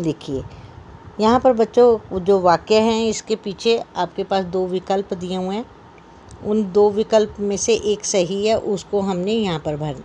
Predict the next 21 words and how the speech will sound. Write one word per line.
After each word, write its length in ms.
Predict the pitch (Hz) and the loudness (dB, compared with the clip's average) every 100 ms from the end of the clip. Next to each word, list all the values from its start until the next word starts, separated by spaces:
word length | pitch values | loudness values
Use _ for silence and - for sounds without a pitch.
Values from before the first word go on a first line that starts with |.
| - | -12
लिखना 380 | 170 151 - 135 | -8 -8 -10 -12
है। 80 | 117 - - - - - - | -12 -16 -20 -20 -20 -20 -8
आपने 320 | 175 170 190 | -6 -4 -6
पाठ 340 | 196 185 175 - | -2 -2 -2 -6
को 60 | |
पढ़ा 320 | 185 180 175 | -2 0 0
था, 180 | 175 196 | 0 -4
समझा 440 | 185 185 170 175 180 | -4 -6 -2 0 0
था, 220 | 220 240 - - - - - - | -2 -8 -12 -20 -20 -20 -20 -6
तो 140 | 180 165 | -4 -2
इसलिए 440 | 208 202 208 196 | -2 -4 -2 0
आप 200 | 190 185 | 0 0
जल्दी 320 | 175 165 160 180 | -4 -4 -4 -6
से 280 | 226 302 - - - - | 0 -2 -2 -18 -20 -12
ये 160 | 180 180 | -8 -4
कार्य 360 | 180 160 202 | -2 0 -2
कर 200 | 277 185 | -2 -2
सकेंगे। 580 | - - 139 143 131 123 - - - - - - - | -2 -8 -10 -10 -12 -12 -16 -20 -20 -20 -20 -20 -14
तो 60 | - | -4
पहला 320 | 185 196 208 | 0 2 0
प्रश्न 460 | 208 196 - 202 | 0 -6 -4 -6